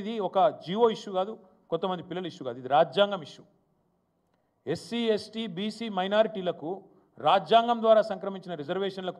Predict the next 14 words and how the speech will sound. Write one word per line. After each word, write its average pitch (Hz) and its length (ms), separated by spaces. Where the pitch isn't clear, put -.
తూట్లు 190 280
పొడవడం 180 340
అంటే 175 180
ఇంతకంటే 185 400
పెద్ద 160 180
నేరం 156 200
ఇంకోటి 127 240
ఉండదు. 131 180
డెఫినెట్గా 180 460
అందుకే 156 240
మేము 139 200
వారి 139 180
తరపున 139 220
కొట్లాడతాం. 160 460